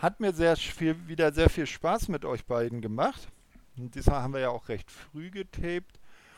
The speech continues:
Und euch, liebe Zuhörer, ähm, wünschen wir euch dann viel Spaß mit diesem, ähm, Review der Weeklies.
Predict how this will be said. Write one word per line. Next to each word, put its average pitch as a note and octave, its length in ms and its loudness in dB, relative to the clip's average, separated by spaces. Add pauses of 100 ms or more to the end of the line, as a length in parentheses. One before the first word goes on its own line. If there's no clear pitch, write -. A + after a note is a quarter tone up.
(180)
Und C3 220 -6
euch, D3+ 300 -4
liebe D3+ 340 -8
Zuhörer, C3 840 -4
ähm, A#2+ 440 -6
wünschen C#3 340 -8
wir B2 100 -10
euch A#2+ 160 -12
dann A#2 180 -8
viel G#2 200 -12
Spaß - 420 -10
mit D3 180 -10
diesem, C3+ 800 -10
ähm, A#2 520 -8 (160)
Review F3 540 -10 (440)
der C#3 160 -8
Weeklies. F3 520 -6